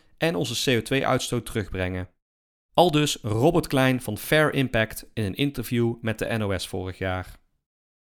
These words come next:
Het mogen duidelijk zijn dat wij zeer goed zijn in het uitputten van onze aarde. Ook stoten wij ruim twee keer zoveel C O twee uit dan de gemiddelde wereldburger.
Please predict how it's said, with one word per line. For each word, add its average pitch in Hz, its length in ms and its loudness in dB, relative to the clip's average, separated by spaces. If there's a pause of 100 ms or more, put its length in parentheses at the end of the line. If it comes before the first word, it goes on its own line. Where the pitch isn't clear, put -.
(180)
Het 113 160 0
mogen 165 380 8
duidelijk 170 360 6
zijn 143 460 4
dat - 180 -2
wij 98 200 2
zeer 151 340 4
goed 147 180 0
zijn 135 280 6
in 110 80 -2
het 98 160 -2
uitputten 135 500 4
van 127 140 -2
onze 117 280 -2
aarde. 95 460 2 (760)
Ook 196 360 6
stoten 147 400 4
wij 107 240 4
ruim 135 420 2
twee 165 240 4
keer 143 140 -2
zoveel 117 280 0
C - 120 -2
O 104 160 2
twee 135 280 4
uit 135 280 4
dan 123 220 0
de 120 80 2
gemiddelde 107 380 2
wereldburger. 98 840 -2